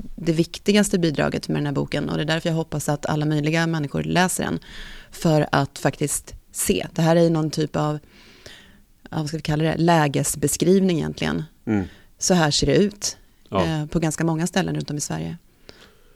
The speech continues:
Speaker 2: Det som är så svårt, du, du, du inleder första kapitlet på ett sätt som redan där, om man är liksom, eh, alltså, det finns ju böcker som, eh,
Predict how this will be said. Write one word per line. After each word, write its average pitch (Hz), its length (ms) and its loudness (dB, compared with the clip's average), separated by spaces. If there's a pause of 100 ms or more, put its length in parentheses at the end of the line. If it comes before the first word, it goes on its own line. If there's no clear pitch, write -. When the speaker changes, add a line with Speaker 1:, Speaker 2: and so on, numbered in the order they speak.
(520)
Speaker 2:
Det 117 140 -2
som 127 160 0
är 120 40 2
så 117 140 -4
svårt, 131 400 -4
du, 117 280 -6
du, 120 220 -2
du 123 160 -2
inleder 113 1000 2
första - 360 -6
kapitlet - 720 -6
på 101 180 4
ett 87 100 -4
sätt - 300 -4
som 92 280 -2
redan 95 320 2
där, 104 240 4
om 95 140 2
man 95 180 2
är 90 120 2
liksom, 82 540 -2
eh, 80 280 -4 (420)
alltså, - 380 -8
det 107 80 -4
finns 101 480 -2
ju 113 60 -2
böcker 98 540 -4
som, 87 400 -4
eh, 85 340 -4